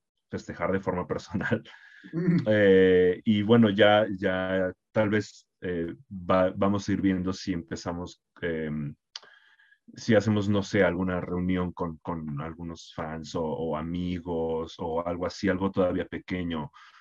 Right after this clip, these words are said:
Speaker 1: Esto no es que no lo quisiéramos hacer o no lo hubiéramos podido planear, pero con todo lo de la pandemia y los semáforos y todo eso,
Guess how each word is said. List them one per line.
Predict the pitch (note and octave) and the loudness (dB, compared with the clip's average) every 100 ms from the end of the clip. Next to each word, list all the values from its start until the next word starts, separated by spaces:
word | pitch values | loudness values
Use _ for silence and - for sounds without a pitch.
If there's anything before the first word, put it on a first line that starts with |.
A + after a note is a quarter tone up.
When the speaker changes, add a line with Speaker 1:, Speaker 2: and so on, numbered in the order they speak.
| _ - | _ 0
Speaker 1:
Esto | G#2+ - A#2+ A#2+ | 0 6 6 6
no | G#2 | 2
es | G#2 G2+ | 0 -2
que | G2+ | 0
no | F#2+ | 0
lo | F#2 | -2
quisiéramos | - G2 F#2 F2+ | -4 -6 -6 -6
hacer | - - | -8 -6
o | F2+ | -4
no | F2 | -4
lo | F2+ | -4
hubiéramos | F2 E2 D#2+ | -4 -6 -8
podido | - F2 E2+ | -8 -8 -6
planear, | C#2+ E2 E2 D#2+ | -6 -6 -4 -8
pero | - E2+ D#2 | -6 -8 -6
con | F2 | -8
todo | - F#2+ | 0 2
lo | G2 | 2
de | E2 | 0
la | D#2 | -4
pandemia | - D#2 D#2+ D#2+ F2 F2 | -6 -8 -8 -8 -6 -4
y | |
los | E2 D#2+ D#2 D#2+ | -4 -6 -6 -8
semáforos | E2 D#2+ D#2+ F2+ E2 D2+ | -6 -6 -6 -6 -6 -8
y | C#2+ | -12
todo | - E2+ | -8 -6
eso, | E2+ - G2 | -6 -2 -4